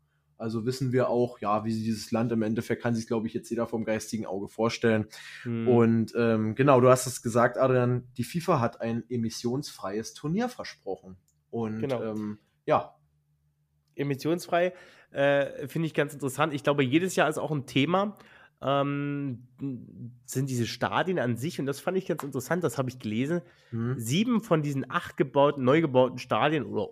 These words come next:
Speaker 2: au-, neu hochgerichteten oder, oder neu, äh, rekonstruierten Stadien sollen wieder abgebaut werden.
Speaker 1: Recycelbar. Ah, ja.
Speaker 2: Recycelbar, genau.
Speaker 1: Mhm, genau.
Speaker 2: So, und dann höre ich zum Beispiel, dass eine, das eine Stadion ist ein,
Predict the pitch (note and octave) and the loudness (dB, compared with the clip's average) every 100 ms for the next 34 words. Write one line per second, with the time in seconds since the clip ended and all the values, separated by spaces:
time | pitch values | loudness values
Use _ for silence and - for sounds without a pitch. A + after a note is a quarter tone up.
0 | - B2 A#2 B2 A#2 B2 B2+ A#2+ C3+ D3 | -2 0 0 0 4 6 6 4 0 -2
1 | C#3 C3+ C#3 C3+ A#2 A2+ A2+ - _ A2 | -2 -2 -2 0 0 0 -4 -8 _ -6
2 | G#2+ A2 A2+ - - A2+ G#2+ A2+ - A2+ | -4 -2 -2 -6 -8 -6 -4 -6 -6 -10
3 | - A#2 B2+ C#3 - B2 B2+ B2+ _ _ | -8 -6 -4 -6 -4 -4 -2 -6 _ _
4 | - B2+ C#3+ C#3 C#3 D3 C#3 A2 F#2 - | 2 6 6 4 0 0 -6 -8 -8 -14
5 | - _ _ _ B2 B2 B2+ C3+ D3 G#2 | -20 _ _ _ 0 0 4 2 4 0
6 | F#2+ F#2+ - _ - A2 A#2 C3 C#3 A2+ | 0 -6 -8 _ -6 0 2 4 4 2
7 | G2+ A#2 G#2 G#2+ A2+ - G#2 G#2 G2 - | 0 0 0 0 -4 -4 -2 -2 -2 4
8 | C3+ C3 C3+ C3+ D3 F3 E3+ E3 D#3 D3+ | 6 6 6 6 6 6 4 2 -2 0
9 | D#3 D#3 C3 - - A2 C3+ E3+ F#3 F3 | 0 2 0 0 -2 2 2 4 2 2
10 | E3 D3+ C3 D3+ - D3+ D3+ - A#2+ A#2+ | 0 -4 -4 -4 -2 0 0 -2 -2 0
11 | A#2+ | -2